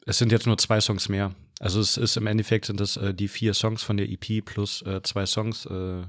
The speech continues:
plus The Tormented and, äh, The Empty. Von daher,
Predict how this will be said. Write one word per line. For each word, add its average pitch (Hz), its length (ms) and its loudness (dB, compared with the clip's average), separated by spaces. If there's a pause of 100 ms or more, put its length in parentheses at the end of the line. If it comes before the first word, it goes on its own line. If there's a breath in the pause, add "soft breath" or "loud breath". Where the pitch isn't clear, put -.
plus - 360 -6
The 95 200 -8
Tormented 95 600 -4
and, 92 320 -8
äh, 87 380 -8
The - 160 -12
Empty. 101 420 -8 (760 loud breath)
Von 110 120 0
daher, 92 400 2